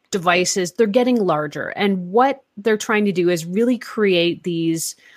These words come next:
family hubs, I guess, to maybe rip off some of Samsung's lingo.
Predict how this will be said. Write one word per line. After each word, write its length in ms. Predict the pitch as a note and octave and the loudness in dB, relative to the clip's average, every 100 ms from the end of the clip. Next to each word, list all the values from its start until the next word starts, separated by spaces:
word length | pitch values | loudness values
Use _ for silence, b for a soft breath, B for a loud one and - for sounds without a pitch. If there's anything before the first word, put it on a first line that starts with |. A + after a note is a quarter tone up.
| b b b _ _ - - | b b b _ _ -18 -2
family 400 | - G3 F#3+ F3+ | 2 4 4 2
hubs, 460 | D#3+ - D#3 D3 - | 0 0 -2 -2 -4
I 100 | A2 | -4
guess, 280 | B2 C#3+ - | -2 -4 -6
to 100 | F3 | -8
maybe 240 | E3 D#3 | -8 -8
rip 240 | D#3 D3+ - | -6 -6 -2
off 220 | D3 C#3+ | -4 -4
some 180 | E3+ D3+ | -6 -6
of 60 | |
Samsung's 680 | C#3 D3+ C#3 D3+ D#3+ D3 D#3 | -6 -6 -6 -6 -6 -8 -6
lingo. 480 | A#2 C3+ - F3+ | -6 -6 -8 -8